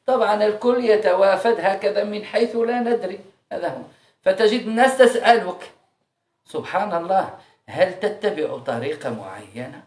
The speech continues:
هل تتبع مرشد معين؟ هل لك سر؟ أنت فيك سر، أنت حالة خاصة، أنت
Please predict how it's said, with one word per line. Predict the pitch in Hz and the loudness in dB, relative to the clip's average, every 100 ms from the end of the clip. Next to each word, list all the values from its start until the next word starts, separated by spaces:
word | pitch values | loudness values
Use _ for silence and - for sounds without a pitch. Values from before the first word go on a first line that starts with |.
| _ _ - | _ _ -8
هل | 180 | -6
تتبع | 180 190 - 160 135 117 | -4 -8 -4 -6 -6 -6
مرشد | 120 127 156 - 120 107 | -4 -4 -6 -10 -12 -14
معين؟ | 101 - 110 143 147 151 151 _ _ | -18 -16 -14 -12 -12 -16 -18 _ _
هل | - 127 190 180 - - - | -10 -2 -2 -2 -12 -20 -8
لك | 170 190 180 | -6 -6 -8
سر؟ | - - 220 208 - | -8 -8 -6 -6 -6
أنت | 196 208 | -8 -6
فيك | - - 220 - 165 | -8 -8 -14 -10 -10
سر، | - 208 220 - | -8 -8 -8 -8
أنت | 196 - | -10 -8
حالة | - - 196 180 | -8 -8 -6 -6
خاصة، | 170 202 220 - 123 107 _ _ _ 185 | -4 -4 -6 -8 -14 -16 _ _ _ -8
أنت | 226 - 196 | -8 -4 -6